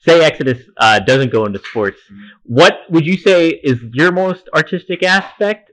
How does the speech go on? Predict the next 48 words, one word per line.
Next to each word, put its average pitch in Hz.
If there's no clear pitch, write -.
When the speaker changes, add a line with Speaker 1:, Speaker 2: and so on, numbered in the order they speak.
Speaker 1:
and 120
what's 147
your 135
wife's 123
most 98
artistic 92
Speaker 2:
Shoot, 90
Speaker 1:
aspect? 90
Speaker 2:
my 170
artistic 190
aspect 170
is 143
this 165
right 147
here. 190
You -
see 508
that? 440
Speaker 1:
<laughs> -
Speaker 2:
I 185
made 202
this 170
shirt. 202
Like, 151
I 147
made 156
the 123
graphics. 139
Speaker 1:
Oh 127
my 104
gosh, 131
yeah. 156
Speaker 2:
I 151
acid 160
washed 165
it. 180
I 165
did 170
everything 190
here 175
I 135
made. 127
So, -
like 165
I 165
said, 175
creatives 147
create. 143